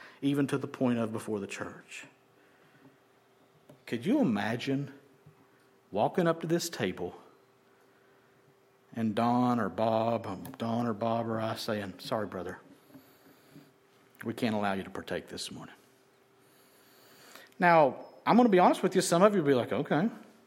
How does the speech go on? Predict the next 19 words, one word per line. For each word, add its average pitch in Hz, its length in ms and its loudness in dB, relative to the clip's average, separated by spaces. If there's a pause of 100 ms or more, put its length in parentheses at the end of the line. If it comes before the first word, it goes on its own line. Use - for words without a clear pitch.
(1120)
because - 240 -2
you 147 80 -2
don't 147 140 4
understand 139 380 2
the 113 60 -2
significance 117 760 -4
of - 120 -14
this, - 460 -10 (1040)
the 110 100 -2
beauty 113 720 -2
and 107 140 -6
the - 60 -12
power 127 800 0 (160)
of 95 220 -10
this, - 420 -6 (1300)
the 120 100 0
God-ordainedness 131 1600 4 (120)
of 95 280 -4
this. - 440 -2